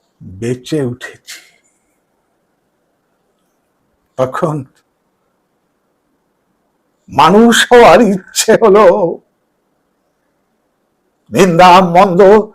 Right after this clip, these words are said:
গালিগালাজ শুনলাম, তবুও চিৎকার করে বললাম, "আমি, আমি আজ শ্রেষ্ঠ শিক্ষা পেলাম। জন্মগত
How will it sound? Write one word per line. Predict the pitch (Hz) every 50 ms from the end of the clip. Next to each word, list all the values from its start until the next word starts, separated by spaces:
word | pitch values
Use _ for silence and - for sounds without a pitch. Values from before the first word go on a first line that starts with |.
| _ _ _ _ _ - 87 85
গালিগালাজ | - 143 180 185 175 190 175 175 190 185 170 -
শুনলাম, | - - - - - - 160 180 175 156 175 180 170 151 - _ _ _ _ _ _ _ _ _ _ _
তবুও | - 127 147 170 165 170 180 180 160 151 156 _ _ _ _ _ _ _ _ _ _ _ _ _ _ _ _
চিৎকার | _ - - - - _ _ _ _ - 240 269 - 226 220 214 - -
করে | - 240 202 220
বললাম, | 196 175 202 226 202 190 233 214 196 226 240 214 220 214 214 - _ _ _ _ _ _ _ _ _ _ _ _ _ _ _ _ _ _ _ _ -
"আমি, | - 175 208 226 175 160 160 - _ _ _ - _ _ _ _ _ _ _ _ _
আমি | - 165 180 196 180
আজ | 165 185 196 180 180 -
শ্রেষ্ঠ | - - - - - - - - - 165 175 185 185 - - - _ -
শিক্ষা | 190 175 160 - - - 202 180 - _ _ _ _ - - - 156 180
পেলাম। | 180 202 190 170 185 165 165 165 - - 156 - - - _ _ _ _ _ _ _ _ _ _ _ _ _ _ _ _ _ _ _ _ _ _ _ _ _ _ -
জন্মগত | 147 139 214 185 160 160 170 165 185 175 156 170 185 - - 202 156 151 143 -